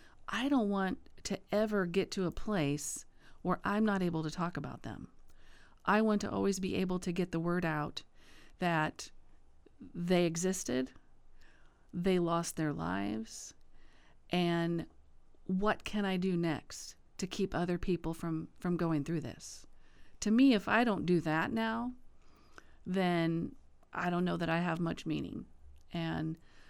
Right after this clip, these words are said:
my goal right now is to help other families, either through law changes or just getting the word out there to not drive distracted, to try to save other people's lives. You know, we did not get that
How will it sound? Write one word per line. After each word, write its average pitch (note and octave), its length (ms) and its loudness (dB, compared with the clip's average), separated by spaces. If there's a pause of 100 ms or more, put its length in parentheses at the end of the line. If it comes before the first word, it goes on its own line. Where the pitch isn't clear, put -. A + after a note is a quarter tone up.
(360)
my G3+ 340 4
goal G#3 240 4
right F3 220 0
now F3 420 0
is - 220 -2
to F3 80 -4
help E3+ 240 -2
other F3 180 0
families, D#3 720 -2 (1300)
either F#3+ 240 2
through F3+ 200 -2
law F3 200 0
changes F3 720 -4 (340)
or F3 160 0
just F3 520 0
getting E3+ 220 0
the D#3+ 80 0
word D#3+ 200 -2
out D#3+ 220 -2
there D#3 400 -4
to F3 100 -6
not D#3+ 220 0
drive D#3+ 220 0
distracted, D#3+ 640 -6
to D#3+ 500 2
try F3 220 0
to F3 80 -4
save E3 280 -2
other D#3 180 -2
people's D3+ 340 -6
lives. E3 460 -6
You D#3+ 80 -4
know, D3+ 200 -2 (320)
we F#3+ 140 0
did F#3 100 0
not E3+ 220 -2
get F#3 240 -4
that D#3 280 0